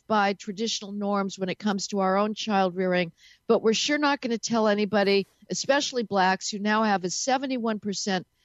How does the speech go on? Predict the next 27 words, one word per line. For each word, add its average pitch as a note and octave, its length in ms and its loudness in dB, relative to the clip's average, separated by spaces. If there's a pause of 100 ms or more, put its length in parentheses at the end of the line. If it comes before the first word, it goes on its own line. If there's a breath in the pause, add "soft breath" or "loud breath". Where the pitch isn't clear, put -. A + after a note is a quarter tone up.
(220)
out G#3 200 4
of F3+ 120 -4
wedlock F#3 420 2 (100)
birth A#3 340 0
rate, F3+ 280 2
which G#3 200 -2
is F#3+ 160 -4
cataclysmic." G3+ 1120 -4 (680)
It G3 140 6
is, G3 300 2
it G3+ 100 4
is, F#3+ 320 0
it G3+ 140 0
is F#3+ 240 0
impossible G3+ 1000 -2 (480)
to G3+ 100 -2
civilize G#3 880 2
young G#3 400 0
males F3+ 420 0 (280)
with G3 260 2 (380)
seventy-one A3+ 960 -2
percent F#3+ 500 -2
of E3+ 160 -10
black F#3 260 0
children F3 400 -10
being E3+ 240 -4
born F3 480 -4